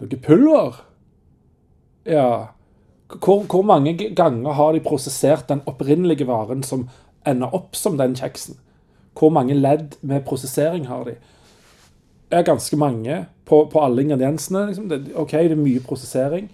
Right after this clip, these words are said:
OK, så er ikke det synden i seg selv. Hvor ofte spiser du kjeks? Ja, jeg spiser en pakke hver dag. Det er et problem.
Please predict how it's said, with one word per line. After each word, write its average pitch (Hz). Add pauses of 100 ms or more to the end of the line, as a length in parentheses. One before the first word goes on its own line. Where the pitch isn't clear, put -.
(1200)
OK, 190
så 202
er 160
ikke 196
det 156
synden 135
i 107
seg 110
selv. - (540)
Hvor 151
ofte -
spiser 147
du 123
kjeks? - (280)
Ja, 165
jeg 147
spiser 135
en 117
pakke 127
hver 117
dag. 139 (540)
Det 143
er 117
et -
problem. -